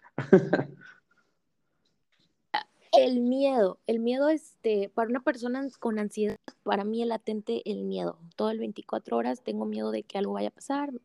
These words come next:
Speaker 2: algo, todo el tiempo.
Speaker 1: Sí,
Speaker 2: Cuando
Speaker 1: claro.
Speaker 2: viajo, eh, que sí, que sí te dan nervios, que a pesar de que me gusta mucho la aviación y los vuelos y todo esto, que sí me da miedo, un poquito de ansiedad viajar en avión, pero realmente cuando ya te imaginas, eh,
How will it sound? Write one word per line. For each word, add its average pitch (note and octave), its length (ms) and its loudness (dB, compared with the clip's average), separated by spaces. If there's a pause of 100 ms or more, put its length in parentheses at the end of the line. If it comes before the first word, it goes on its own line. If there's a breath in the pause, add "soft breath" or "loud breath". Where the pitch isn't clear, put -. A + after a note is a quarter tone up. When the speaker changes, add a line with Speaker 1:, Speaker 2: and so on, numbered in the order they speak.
(140)
Speaker 2:
algo, G3+ 240 -4 (120)
todo G3 140 0
el F#3+ 80 -2
tiempo. - 260 -10 (800 soft breath)
Speaker 1:
Sí, - 120 -16
Speaker 2:
Cuando - 220 8
Speaker 1:
claro. A3 200 8
Speaker 2:
viajo, - 380 0 (140)
eh, - 180 -8
que A3 180 0
sí, C#4 320 -4
que G#3+ 100 -4
sí A3 140 -14
te C4+ 120 -2
dan C#4 180 -2
nervios, C4 440 -2
que A3+ 80 -4
a G#3 40 -6
pesar A3 220 -4
de A#3+ 60 -6
que C4 80 -4
me A3+ 80 -2
gusta A#3 160 -6
mucho A#3 180 -4
la A3+ 100 2
aviación A3+ 560 -6
y F#3+ 220 -14
los F#3+ 180 -10
vuelos G#3+ 380 -2
y - 40 -20
todo G#3+ 140 4
esto, G#3 200 -2
que G3 140 -12
sí A3 180 -6
me A#3 100 6
da A3+ 100 4
miedo, A3+ 260 4
un G#3+ 100 0
poquito - 280 0
de A#3 80 4
ansiedad G3+ 280 0
viajar G#3 480 -2
en G3+ 160 -2
avión, G#3+ 380 0 (760 soft breath)
pero B3 300 8
realmente B3+ 720 -2
cuando G#3 380 -2
ya A3+ 260 -2
te B3+ 160 -2
imaginas, A3+ 1000 -6
eh, F#3+ 340 0